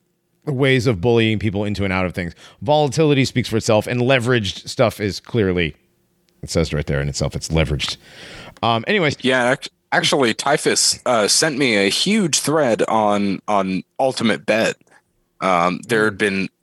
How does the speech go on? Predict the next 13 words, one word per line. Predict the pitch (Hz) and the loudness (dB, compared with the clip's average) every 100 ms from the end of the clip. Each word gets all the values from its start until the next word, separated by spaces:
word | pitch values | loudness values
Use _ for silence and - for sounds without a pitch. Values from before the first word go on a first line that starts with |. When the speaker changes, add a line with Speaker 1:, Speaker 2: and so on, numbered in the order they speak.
| - | -6
Speaker 1:
Mm. | 110 120 | -6 -2
Speaker 2:
tons | 147 151 147 135 117 101 | 0 2 2 2 2 2
of | 92 92 | 0 0
stuff | - 113 92 | 0 0 2
on | 95 92 | 0 0
them | 90 90 | -2 -2
from | 95 | -4
the, | 92 - | -4 -4
from | - 110 | -2 -2
the | |
back | 92 92 101 | 0 0 2
end | 95 87 | 0 0
too. | 92 113 107 92 | 0 2 2 0